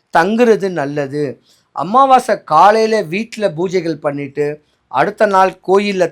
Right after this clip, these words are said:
தங்குனீங்கன்னா உங்க வாழ்க்கை சுபிக்ஷம் பெறும், ஐஸ்வர்யம் கிடைக்கும், கடாட்சியம் கிடைக்கும். இந்த அமாவாசைக்கு இன்னொரு, ஒரு சூட்சமமான வழிமுறை சொல்றேன், கேளுங்க.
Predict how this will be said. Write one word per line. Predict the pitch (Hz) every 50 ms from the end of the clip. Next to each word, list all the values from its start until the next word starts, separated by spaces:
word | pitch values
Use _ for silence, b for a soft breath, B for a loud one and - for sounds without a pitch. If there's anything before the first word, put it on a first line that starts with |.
| - 151
தங்குனீங்கன்னா | 147 156 165 165 165 160 147 127 127 135 147 147 143 b b b b - - 139
உங்க | 139 131 123 113 101 92 92 110
வாழ்க்கை | 131 165 196 226 214 _ - 202 202 240 - _ _ _ _ _ - -
சுபிக்ஷம் | - 190 180 233 - - - 254 202 160
பெறும், | 143 127 123 - _ _ _ _ _ _ _ _ _ _ _ _ _ _ _ _ _ _ _ _ _ _ -
ஐஸ்வர்யம் | 127 143 185 185 - - - 208 202 175 175 165 160 156 139
கிடைக்கும், | 135 131 127 127 _ - 123 _ _ _ _ _ _ _ _ _ _ _ - 123 123 135
கடாட்சியம் | 143 151 175 190 196 202 208 202 - - - - 196 185 175 160
கிடைக்கும். | 147 139 135 120 - - 120 - _ _ _ _ _ _ - 160
இந்த | 175 190 190 185 170 156 156
அமாவாசைக்கு | 180 220 311 359 349 311 285 277 285 262 240 - 240 220 196 180 185
இன்னொரு, | 185 - - 349 349 330 294 247 240 214 196 185
ஒரு | 175 165 151 -
சூட்சமமான | - 294 381 370 - - 330 277 262 247 233 220 214 220 226 214 190
வழிமுறை | 170 170 180 180 170 170 160 - 165
சொல்றேன், | 147 135 131 165 180 226 - _ _ _ _ _ _ -
கேளுங்க. | 185 175 170 151 139 120